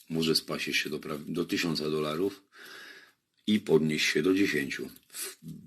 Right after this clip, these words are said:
bliżej nieokreślonej przyszłości, w przeciągu tego roku najbliższego. I to wszyscy ci, którzy mają Ethereum albo znają się na Ethereum,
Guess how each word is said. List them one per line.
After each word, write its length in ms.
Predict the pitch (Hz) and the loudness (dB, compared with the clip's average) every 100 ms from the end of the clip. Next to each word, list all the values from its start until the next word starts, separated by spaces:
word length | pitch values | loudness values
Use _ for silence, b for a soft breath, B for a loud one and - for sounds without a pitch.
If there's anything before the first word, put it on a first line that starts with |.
| - 80 78 | -16 -14 -6
bliżej 340 | 85 90 98 | 0 6 6
nieokreślonej 560 | 82 80 80 - 76 78 | 6 2 0 -2 -2 -4
przyszłości, 580 | - - 73 69 - | -2 -2 0 -2 -6
w 60 | 73 | -6
przeciągu 420 | - - 107 101 | -4 -2 0 2
tego 200 | 98 98 | 4 6
roku 220 | 98 80 | 4 4
najbliższego. 520 | 80 76 76 - 76 82 | -2 -2 2 2 2 0
I 60 | |
to 80 | 98 | 0
wszyscy 360 | - - - 92 | -2 0 0 0
ci, 140 | 98 | -2
którzy 240 | - 92 | -2 -2
mają 260 | 92 90 87 | 0 2 2
Ethereum 320 | 85 87 82 | 2 4 4
albo 200 | 82 80 | 2 2
znają 300 | 78 90 87 | 2 2 2
się 140 | - 85 | 2 0
na 80 | |
Ethereum, 480 | 80 80 80 80 82 | 0 0 2 2 0